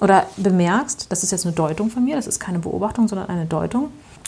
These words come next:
Und dann versuchst es so umzudenken, dass derjenige nicht, ähm, eine schlechte Absicht hatte, eine böse, manipulative Absicht, sondern eine möglichst gute Absicht. Und was dann mit dir passiert,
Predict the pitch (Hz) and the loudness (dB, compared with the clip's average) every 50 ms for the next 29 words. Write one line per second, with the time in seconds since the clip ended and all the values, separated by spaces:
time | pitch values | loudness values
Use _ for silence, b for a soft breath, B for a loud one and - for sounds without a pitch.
0 | - - 196 180 175 185 175 190 214 247 254 - 240 202 180 196 226 226 - - | -2 2 4 4 6 6 6 6 6 4 4 4 4 4 4 4 2 0 0 -2
1 | 190 - - 214 240 247 254 247 240 - 208 - 185 185 196 202 202 - 202 196 | -2 0 2 2 2 4 2 2 2 0 0 0 0 0 0 0 2 2 2 2
2 | 185 175 175 - 180 175 165 190 196 196 190 180 185 180 180 185 180 - - - | 2 0 0 0 0 0 2 4 4 4 4 4 4 4 4 2 0 -2 -6 -6
3 | 180 165 165 160 160 156 160 160 - - 196 226 285 285 - - 214 - - - | -4 -4 -2 -2 -2 -4 -4 -6 -4 -2 0 0 0 0 0 -2 0 0 -2 -4
4 | - - 165 - - 185 - - 220 214 - 165 165 170 165 B B B B B | -4 -8 -10 -8 -6 -8 -6 -4 -4 -2 0 0 0 -2 -2 B B B B B
5 | B B - - 185 190 226 233 196 180 170 165 170 170 165 - 175 165 160 165 | B B -4 2 4 6 6 6 6 4 4 4 2 2 0 0 -2 -2 -2 -2
6 | - - 240 254 - - 156 160 - - 202 196 - 185 196 190 - 185 185 185 | 0 0 0 2 2 0 0 -2 -2 -2 -2 -2 0 -2 -2 0 0 2 2 4
7 | 196 214 208 214 202 - - 240 277 285 - - - - 139 - - - 156 - | 4 2 2 0 -4 -4 0 0 2 2 2 -2 -6 -6 -6 -6 -8 -8 -4 -4
8 | 170 160 180 170 - - 196 247 277 254 226 226 220 220 220 220 202 208 - - | -4 -2 -2 -2 0 2 2 4 4 4 4 4 4 2 2 0 -2 0 0 0
9 | 190 170 160 165 | 0 0 0 -2